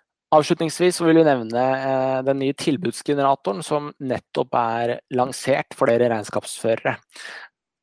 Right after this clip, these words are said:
Eh, vi håper flere av dere fikk med dere denne her i nyhetsbrevet som, eh, ble sendt ut, eh, i midten av februar,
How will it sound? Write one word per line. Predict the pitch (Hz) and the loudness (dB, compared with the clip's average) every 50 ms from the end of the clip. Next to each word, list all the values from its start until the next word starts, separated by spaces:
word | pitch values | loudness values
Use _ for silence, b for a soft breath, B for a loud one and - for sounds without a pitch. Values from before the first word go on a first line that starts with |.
| _ _ _ _ _ _ - | _ _ _ _ _ _ 0
Eh, | 139 135 135 135 135 135 135 135 135 135 | 2 2 2 2 2 2 2 2 2 4
vi | 143 147 | 4 2
håper | 131 110 - 139 | 2 2 -2 -4
flere | - - 117 107 104 | -4 -4 -2 -2 0
av | 110 113 | 0 2
dere | 123 123 131 | 2 2 0
fikk | - - 131 - - - | -2 -6 -10 -10 -10 -12
med | 98 95 | -10 -8
dere | 104 107 110 | -8 -6 -6
denne | 110 107 107 107 | -4 -4 -4 -6
her | 107 110 110 - | -6 -6 -6 -8
i | - 110 107 110 120 - | -10 -10 -12 -12 -12 -12
nyhetsbrevet | 120 110 107 104 110 107 - - - 139 135 135 156 196 202 180 | -14 -10 -6 -4 -4 -4 -4 -2 2 4 4 6 6 4 2 0
som, | - - 147 143 139 139 139 135 | 0 0 2 2 2 0 -2 0
eh, | 135 131 131 127 127 127 127 127 127 | 2 2 2 2 2 2 2 0 -2
ble | 127 110 131 131 | -2 -2 -2 0
sendt | - 127 113 101 - - - | 0 -2 -4 -4 -6 -6 -2
ut, | 120 120 120 - _ _ _ _ - - | -2 -2 -2 -4 _ _ _ _ -8 -4
eh, | 127 123 120 120 120 | -2 0 0 -2 -2
i | |
midten | 120 120 113 - - _ 131 | -4 -6 -6 -8 -6 _ 0
av | 123 117 | 0 2
februar, | 127 123 123 127 131 147 165 190 190 | 2 2 4 6 6 6 4 2 -2